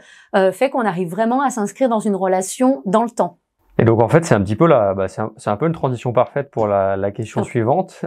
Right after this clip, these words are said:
Speaker 2: Euh, donc, une de nos valeurs, euh, qui est affichée dans notre salle de réunion, sur nos plaquettes, euh, commerciales et sur le siège social, et dont on est assez fiers, c'est l'intégrité, et c'est quelque chose qui nous, qui nous pousse à nous lever le matin. Euh,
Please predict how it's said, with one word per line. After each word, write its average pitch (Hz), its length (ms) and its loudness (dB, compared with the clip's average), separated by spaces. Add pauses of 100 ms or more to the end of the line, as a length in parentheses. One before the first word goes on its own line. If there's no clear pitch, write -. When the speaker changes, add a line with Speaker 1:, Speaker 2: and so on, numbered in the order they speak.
Speaker 2:
Euh, 104 460 2 (200)
donc, 104 200 -4
une 156 200 2
de 151 100 2
nos 139 160 2
valeurs, 127 480 0
euh, 101 320 -2
qui 104 240 -6
est 104 40 0
affichée 131 360 -4
dans 123 100 -2
notre 101 300 -4
salle 107 180 0
de 110 80 -2
réunion, 131 680 -2
sur 117 220 -4
nos 104 120 0
plaquettes, 107 520 -2
euh, 101 120 0
commerciales 135 680 0 (480)
et 98 340 0
sur - 180 -4
le 92 60 0
siège 95 220 -6
social, 135 360 0
et 120 60 0
dont 104 140 -2
on 98 180 -4
est 101 80 -2
assez 107 240 -2
fiers, 165 300 0
c'est 110 260 -4
l'intégrité, 123 960 -2
et 123 60 -8
c'est 117 140 -8
quelque 110 200 -6
chose 139 180 -8
qui - 160 -6
nous, 98 460 -2 (440)
qui - 200 0
nous 90 560 0
pousse 143 240 0
à 107 60 4
nous 101 160 0
lever 101 160 0
le 104 60 0
matin. 101 420 -2 (680)
Euh, 92 680 0